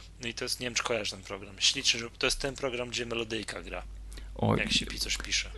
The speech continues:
Speaker 2: właśnie ja nie lubię tego. Ja, ja muszę mieć ciszę, wiesz?
Speaker 1: Nie ma, wiesz, bo to jest, jakby mam wrażenie, że dla poetów. Usiądź i napisz wiersz, wiesz, o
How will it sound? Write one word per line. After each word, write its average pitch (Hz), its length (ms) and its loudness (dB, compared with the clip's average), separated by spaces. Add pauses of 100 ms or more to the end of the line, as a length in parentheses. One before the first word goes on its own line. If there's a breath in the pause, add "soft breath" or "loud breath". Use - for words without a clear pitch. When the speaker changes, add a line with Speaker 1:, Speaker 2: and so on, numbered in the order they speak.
(140)
Speaker 2:
właśnie 120 440 8
ja 120 120 12
nie 120 180 12
lubię 104 300 10
tego. - 400 4 (880)
Ja, 113 220 12
ja 113 180 12
muszę 113 240 10
mieć 107 160 10
ciszę, 107 400 4
wiesz? 135 400 6 (500)
Speaker 1:
Nie 147 120 8
ma, 165 120 8
wiesz, 156 200 8
bo - 80 0
to 131 60 4
jest, 135 100 2
jakby 143 200 4
mam 139 100 0
wrażenie, 143 260 4
że 135 140 0
dla 135 160 10
poetów. 135 640 4
Usiądź 151 320 4
i - 20 -2
napisz 131 360 0
wiersz, 131 460 2
wiesz, 120 220 0
o - 20 -8